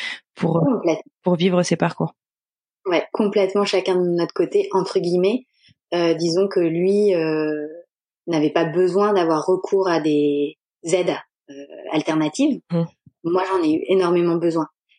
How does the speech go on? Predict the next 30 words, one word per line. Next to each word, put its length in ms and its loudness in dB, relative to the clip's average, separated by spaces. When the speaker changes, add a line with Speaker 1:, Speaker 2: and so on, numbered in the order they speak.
Speaker 2:
Et 100 2
en 60 2
fait, 160 2
j'ai 120 0
mis 160 0
beaucoup 300 0
de 60 -10
temps 160 0
à 120 2
comprendre 480 -2
que 60 2
lui 240 0
n'en 160 0
avait 180 0
pas 140 -2
besoin. 280 -4
Donc 140 -6
moi, 120 2
je 120 0
lui 80 2
ai 40 2
demandé 480 0
de 120 -2
faire 180 0
la 80 2
même 160 0
chose 200 -2
que 100 -4
moi. 200 -6
Speaker 1:
Ouais. 220 0